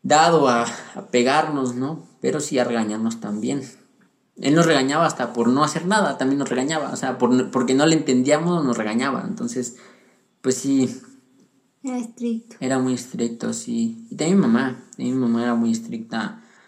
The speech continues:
Speaker 1: Querí-, siempre ha querido lo mejor para nosotros y nunca dejó que nos desviáramos para, para malas cosas. O sea,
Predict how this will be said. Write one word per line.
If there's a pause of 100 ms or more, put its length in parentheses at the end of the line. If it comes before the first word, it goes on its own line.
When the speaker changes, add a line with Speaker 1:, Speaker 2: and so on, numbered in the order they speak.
(240)
Speaker 1:
Querí-,
siempre
ha
querido
lo
mejor
para
nosotros (1120)
y
nunca
dejó
que
nos
desviáramos
para, (280)
para
malas
cosas.
O
sea,